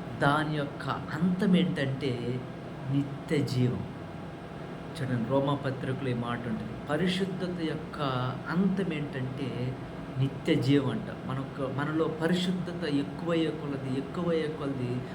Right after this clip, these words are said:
ఒక్కొక్క స్థానం, ఒక్కొక్క మెట్టు, ఒక్కొక్క స్థాయికి వెళ్ళే కొలది దాని యొక్క అంతం ఏంటంటే నిత్య జీవం.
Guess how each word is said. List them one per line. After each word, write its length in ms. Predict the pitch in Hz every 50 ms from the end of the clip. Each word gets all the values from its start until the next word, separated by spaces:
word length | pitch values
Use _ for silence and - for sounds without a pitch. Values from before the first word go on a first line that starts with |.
| - - - 143
ఒక్కొక్క 600 | 147 - 185 180 180 180 - - 170 156 156 151
స్థానం, 680 | 151 - - - 147 151 156 165 165 151 123 - -
ఒక్కొక్క 360 | 165 - - 165 156 - - 160
మెట్టు, 560 | 131 135 151 160 156 - - 196 180 - - - - - - - 147
ఒక్కొక్క 680 | - - 175 170 170 - - - 170 156 147 147 139 135
స్థాయికి 640 | - - - - 147 156 180 202 202 190 - 165
వెళ్ళే 280 | 151 156 160 165 165 165
కొలది 680 | 160 165 147 143 143 135 143 139 120 120 131 139 143 139 - - - - - - - - - - - - - - - - - - - - - - -
దాని 260 | 127 131 131 131 131
యొక్క 260 | 131 123 - - -
అంతం 400 | 127 135 147 160 - 175 160 160
ఏంటంటే 880 | 151 147 139 - - 123 120 123 - 139 123 113 110 113 117 120 120 120 - - - - - - - - - 127 123
నిత్య 460 | 131 139 - - - - - - 160
జీవం. 520 | 135 123 - - 123 120 110 101 98 87